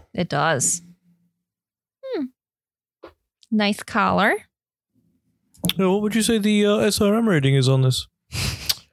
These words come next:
Speaker 2: Hmm.
Speaker 1: Oh, wow. Very floral on the, on the nose.
Speaker 2: Oh, I'm getting heavy grapefruit notes. Heavy grapefruit, heavy stone fruit.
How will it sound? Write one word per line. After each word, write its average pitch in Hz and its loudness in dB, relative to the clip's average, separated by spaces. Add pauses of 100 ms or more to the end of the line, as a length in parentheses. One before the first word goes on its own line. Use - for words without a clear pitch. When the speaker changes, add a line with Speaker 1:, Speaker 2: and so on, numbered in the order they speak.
(160)
Speaker 2:
Hmm. 180 2 (2250)
Speaker 1:
Oh, 180 2
wow. 147 0 (1040)
Very 208 2
floral 175 0 (460)
on 175 2
the, 156 -2
on 165 -2
the 165 0
nose. 160 -2 (580)
Speaker 2:
Oh, 123 2
I'm 131 2
getting 123 2
heavy 120 2
grapefruit 117 -2
notes. 117 -2 (2750)
Heavy 131 0
grapefruit, 131 0
heavy 127 2
stone 143 0
fruit. 135 -2